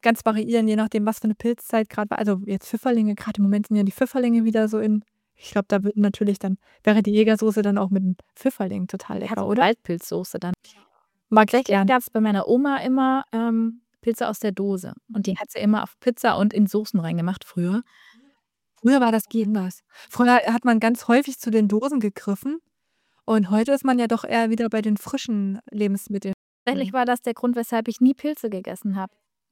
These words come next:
Speaker 1: Weil
Speaker 2: Weil sie aus der Dose kamen. Ich fand die
Speaker 1: Also,
Speaker 2: ja, so schleimig, so glibberig, so, boah, ganz furchtbar. Find ich heute noch. Ess ich nicht.
Speaker 1: Fisch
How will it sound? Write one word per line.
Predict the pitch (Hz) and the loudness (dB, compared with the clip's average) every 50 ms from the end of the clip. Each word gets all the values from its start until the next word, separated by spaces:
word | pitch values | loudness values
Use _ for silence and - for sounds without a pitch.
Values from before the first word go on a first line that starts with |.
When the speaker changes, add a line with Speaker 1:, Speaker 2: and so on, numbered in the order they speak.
| _ | _
Speaker 1:
Weil | - 214 214 208 208 - - _ - | -2 2 2 2 2 2 -4 _ -14
Speaker 2:
Weil | - 185 269 233 214 | -8 -2 0 0 2
sie | 220 240 | 4 2
aus | 240 - | 2 0
der | - 190 | -2 -6
Dose | 190 226 220 220 220 220 | -4 -2 -4 -4 -4 -6
kamen. | - 214 196 196 220 | -6 -4 -4 -4 -4
Ich | 269 233 - | -6 -8 -10
fand | _ _ _ _ - | _ _ _ _ -12
die | 285 269 262 - | -12 -12 -6 -2
Speaker 1:
Also, | - 247 - _ _ _ _ _ 202 214 190 - 269 | -2 -2 -2 _ _ _ _ _ -10 -6 -2 2 4
Speaker 2:
ja, | 269 269 262 233 | 6 6 6 4
so | 220 226 | 2 -2
schleimig, | - - 208 262 277 302 311 285 - | -2 -2 -2 0 0 -2 -2 -4 -4
so | - 262 214 | -4 -4 -2
glibberig, | - 247 294 294 320 294 277 277 269 - | 0 0 0 0 0 0 0 0 -2 -2
so, | - 269 262 254 247 240 - _ | -2 0 2 2 2 0 -2 _
boah, | 269 220 226 - - _ _ - | 0 2 2 2 0 _ _ -6
ganz | - 262 285 311 - | -4 -4 -4 -4 -4
furchtbar. | - 247 208 - - 196 | -2 -2 -2 -2 -4 -4
Find | - - 269 | -2 0 0
ich | 285 - | 0 2
heute | 302 262 220 202 | 2 2 2 2
noch. | 190 185 - - | -2 -4 -2 -2
Ess | 240 240 | -2 -2
ich | 240 208 | -2 -2
nicht. | 220 220 190 160 - _ _ _ _ _ _ _ _ _ _ _ _ _ _ - - _ _ _ _ _ _ - | -2 -2 -4 -4 -8 _ _ _ _ _ _ _ _ _ _ _ _ _ _ -20 -20 _ _ _ _ _ _ 4
Speaker 1:
Fisch | 392 381 - - - | 4 4 4 0 -12